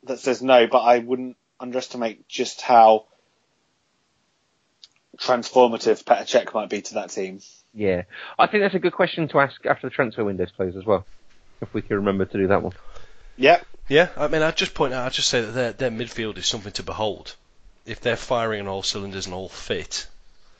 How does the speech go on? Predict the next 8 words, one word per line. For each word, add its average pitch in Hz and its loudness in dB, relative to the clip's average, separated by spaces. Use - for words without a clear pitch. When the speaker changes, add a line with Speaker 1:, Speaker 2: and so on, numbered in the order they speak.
Speaker 3:
that's, - -10
that's 95 -6
the - -10
big 98 -10
thing. 87 -12
But 98 -4
Speaker 1:
It 160 8
is, 170 6